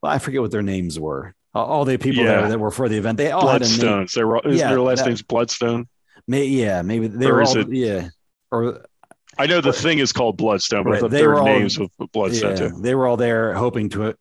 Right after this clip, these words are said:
Speaker 1: win the Bloodstone 'cause the main
Speaker 2: Yeah.
Speaker 1: guy had died. But I, when they were going around the room, I half expected to see Blade be introduced there.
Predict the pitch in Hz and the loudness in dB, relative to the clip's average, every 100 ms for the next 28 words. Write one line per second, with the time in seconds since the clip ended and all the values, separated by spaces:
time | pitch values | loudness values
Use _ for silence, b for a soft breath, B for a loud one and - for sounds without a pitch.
0 | - 104 120 117 101 90 90 101 95 80 | -8 -2 0 0 -2 -4 -4 -4 -4 -6
1 | - 92 82 104 80 95 113 92 92 87 | -8 -6 -6 -6 -4 0 0 0 -2 -4
2 | 85 82 95 92 85 90 B B B - | -4 -4 -4 -4 -6 -10 B B B -2
3 | 131 123 127 127 131 135 135 131 123 123 | 0 2 2 2 2 2 2 2 2 2
4 | 131 113 110 110 101 - 117 95 98 - | 2 2 0 -2 -4 -4 -6 -4 -6 -4
5 | 101 107 107 101 87 92 87 87 87 82 | -4 -2 -2 -2 -2 -4 -4 -6 -6 -6
6 | - 110 95 85 62 | -6 -4 -2 -4 -6